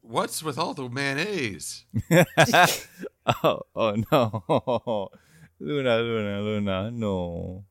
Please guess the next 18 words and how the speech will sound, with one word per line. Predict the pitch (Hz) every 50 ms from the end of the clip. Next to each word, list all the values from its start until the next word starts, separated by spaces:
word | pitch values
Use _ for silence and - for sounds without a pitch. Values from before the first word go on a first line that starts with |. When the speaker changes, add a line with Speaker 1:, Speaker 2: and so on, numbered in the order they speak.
| - -
Speaker 2:
no, | - 104 107 104 104 - 127 139 165 -
no, | 330 320 269 269 247 226 208 196 180 175 185 196
no. | 233 233 226 196 180 165 156 156 151 151 151 156 160 160 160 156 _ _ _ _ _ _ _ _ _ _ _ _ _ _ 156 156 - 120 98
Speaker 1:
But, | 143 151 139 127 - _ -
uh, | 135 135 139 135 135 139 139 - _ _ _ _
this | - 277 196 190
is | 214 185
a | 196 180
fun | - - 170 160 156 147 -
reintroduction | 120 120 139 143 143 135 - 131 117 117 113 113 - - 127 120 107 95
to | - 117 101
Tempest. | - - 107 101 107 123 117 - -
It, | 156 156 - -
we | 151 147 165 160
fo-, | 123 - 202 233 233 - _ _
this | 151 190 196 -
came | - 233 214 196
out | 180 160 151 -